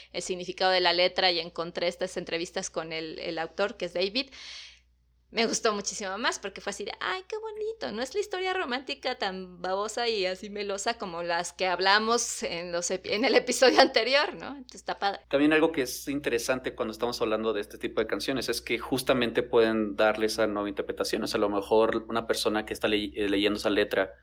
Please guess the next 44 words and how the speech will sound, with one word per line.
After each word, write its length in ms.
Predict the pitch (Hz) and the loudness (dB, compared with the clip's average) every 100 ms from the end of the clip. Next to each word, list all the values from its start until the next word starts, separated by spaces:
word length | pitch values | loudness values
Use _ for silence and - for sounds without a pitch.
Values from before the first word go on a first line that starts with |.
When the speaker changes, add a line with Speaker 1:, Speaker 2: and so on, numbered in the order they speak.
| _ - - _ _ _ | _ -20 -20 _ _ _
Speaker 2:
con 240 | - 110 | 4 4
el 180 | 104 98 | 6 2
mood 440 | 98 98 107 107 107 | 0 0 2 2 0
que 120 | 107 | -4
presenta 580 | 101 101 110 104 104 95 | -4 -2 -2 -2 -2 -4
la 120 | 95 | -4
canción 260 | 98 - 98 | -6 -6 -6
de 60 | |
cierta 260 | 95 101 101 | -6 -8 -6
forma, 480 | - 107 104 92 - _ _ - _ _ _ - _ | 0 0 0 -8 -12 _ _ -20 _ _ _ -20 _
a 100 | - | 0
lo 80 | 107 | 2
mejor 280 | 101 98 110 | 2 4 6
al 40 | 113 | 6
momento 260 | 104 98 | 4 2
de 40 | 113 | 2
poner 140 | 98 | 4
el 40 | 104 | 4
otro 180 | - | 2
mood, 320 | 104 107 104 - - _ | 2 4 2 0 -18 _
ya 260 | - 104 98 | -2 2 2
la, 340 | 98 101 - _ _ | 4 0 -2 _ _
Speaker 1:
Mm. 360 | 190 202 208 - | -8 -8 -12 -2
Speaker 2:
ya 220 | 107 101 | 0 4
la 100 | 104 | 4
letra 240 | 104 104 | 4 2
tiene 180 | - 107 | 2 0
otro 120 | 101 | 0
significado, 520 | 104 98 98 104 90 | -2 -4 0 2 2
¿no? 200 | - - - | 0 -6 -2
Y 120 | - | -2
eso, 100 | 190 | 0
Speaker 1:
Ujú. 100 | - | 0
Speaker 2:
y 60 | 117 | 2
eso 80 | |
es 60 | 123 | 4
lo 80 | 127 | 4
bonito 340 | 113 110 110 | 4 4 4
de 40 | 107 | 2
los 100 | 98 | 4
covers 240 | 104 98 | 0 0
también. 420 | - 95 95 90 - _ | -2 -4 -4 -6 -10 _
Speaker 1:
Ujú. 220 | 180 196 196 - _ | -16 -14 -16 -18 _
Speaker 2:
Que, 320 | 107 101 98 | 0 2 2